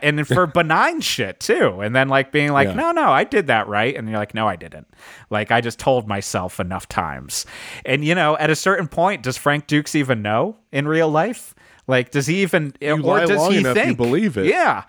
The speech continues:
Speaker 2: Yeah.
Speaker 1: Does he think he might have been in the coo-, it might have been. I might have been a winner. I might
Speaker 2: The
Speaker 1: have
Speaker 2: mind
Speaker 1: done
Speaker 2: is
Speaker 1: this.
Speaker 2: powerful. You can
Speaker 1: Yeah.
Speaker 2: convince yourself that, I mean, that's how people deal with trauma,
Speaker 1: Yes,
Speaker 2: too.
Speaker 1: hundred percent.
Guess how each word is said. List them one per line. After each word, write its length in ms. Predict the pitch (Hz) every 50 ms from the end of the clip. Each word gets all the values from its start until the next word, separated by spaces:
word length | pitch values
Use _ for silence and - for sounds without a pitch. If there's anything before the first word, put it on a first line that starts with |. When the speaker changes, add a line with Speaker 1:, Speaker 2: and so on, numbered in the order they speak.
| - - -
Speaker 2:
Yeah. 280 | 117 151 165 123 98 92
Speaker 1:
Does 140 | 135 151 -
he 140 | 196 202
think 300 | 202 - 190 185 214 214
he 140 | - 214 208
might 300 | 220 185 175 170 170 202
have 100 | 214 185
been 200 | 160 190 202 214
in 80 | 214 208
the 80 | 214
coo-, 160 | - - 262 302
it 140 | 196 196
might 200 | 180 180 202 403
have 80 | 415 233
been. 240 | 156 143 139 165 233 - _ _
I 100 | 147 156
might 200 | 165 196 302 403
have 100 | 392 226
been 160 | 156 139 139
a 60 | 139
winner. 340 | 127 127 127 131 147 185 220 -
I 100 | 190 151
might 200 | 147 170 - -
Speaker 2:
The 0 |
Speaker 1:
have 80 | - -
Speaker 2:
mind 80 | 107 113
Speaker 1:
done 120 | 117 110 151
Speaker 2:
is 60 | 147
Speaker 1:
this. 80 | - 139 147
Speaker 2:
powerful. 400 | 160 180 208 202 - - 110 107
You 100 | 110 113
can 200 | - - 143 139 -
Speaker 1:
Yeah. 200 | 147 135 151 196
Speaker 2:
convince 240 | - 302 233 156 -
yourself 560 | 131 113 107 - - 107 90 90 90 - _
that, 240 | - 92 92 82 - - _ _ _ - - - _ - _ _ -
I 20 | 113
mean, 80 | 123 131
that's 200 | 151 143 - -
how 160 | 165 156 147
people 560 | - 151 151 143 - 151 147 143 139 135 127
deal 240 | 110 120 135 139 139
with 100 | 139 135
trauma, 540 | - - 143 160 208 190 123 92 80 76 -
Speaker 1:
Yes, 360 | - 131 170 156 156 180 165 104
Speaker 2:
too. 160 | 87 76 73 -
Speaker 1:
hundred 300 | - 143 151 175 170 151 -
percent. 420 | - 147 - - 160 175 151 110